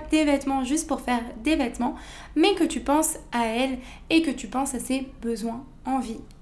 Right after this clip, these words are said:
et problèmes. Troisième et dernière manière de parler de tes créations sans tomber dans le marketing agressif, c'est d'éviter à tout prix le sentiment d'urgence.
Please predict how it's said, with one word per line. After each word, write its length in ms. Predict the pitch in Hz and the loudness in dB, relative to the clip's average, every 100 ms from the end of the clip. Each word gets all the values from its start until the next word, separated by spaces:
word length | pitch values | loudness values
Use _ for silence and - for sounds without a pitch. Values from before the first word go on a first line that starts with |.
| - | -6
et 160 | 240 240 - | -4 -6 -14
problèmes. 380 | - 247 - - - - - - - - - - - - - - | -8 -6 -6 -10 -16 -20 -20 -20 -20 -20 -20 -20 -20 -20 -18 -10
Troisième 520 | - 370 370 370 392 | 6 10 10 10 8
et 80 | 277 | 8
dernière 580 | 226 277 330 330 339 311 | 8 10 10 10 10 8
manière 460 | 254 247 262 294 | 8 6 6 6
de 100 | 240 | 4
parler 400 | 240 240 262 285 | 2 4 6 6
de 80 | 247 | 2
tes 160 | 240 233 | 0 -6
créations 600 | - 220 226 - 277 320 - | -4 -4 -4 -4 -4 -4 -8
sans 360 | - - - 359 | -4 0 2 2
tomber 440 | 339 - 240 262 | 0 -2 0 4
dans 120 | 277 220 | 2 2
le 60 | |
marketing 520 | 220 226 240 247 294 | -2 -4 -4 -2 0
agressif, 580 | 262 214 214 202 262 311 - - - | 0 -2 -6 -4 -4 -4 -6 -18 -18
c'est 160 | - 269 | -8 4
d'éviter 420 | 311 320 330 392 403 - | 6 6 4 0 -2 -2
à 120 | 233 | -4
tout 260 | - - 320 | -4 0 0
prix 400 | - 269 277 - | 0 -2 -2 -2
le 100 | 214 | -6
sentiment 760 | 190 254 254 - 240 277 285 - 233 | -4 -2 -2 -2 0 0 -2 -12 -12
d'urgence. 640 | 214 233 - - - - | -8 -8 -8 -16 -16 -16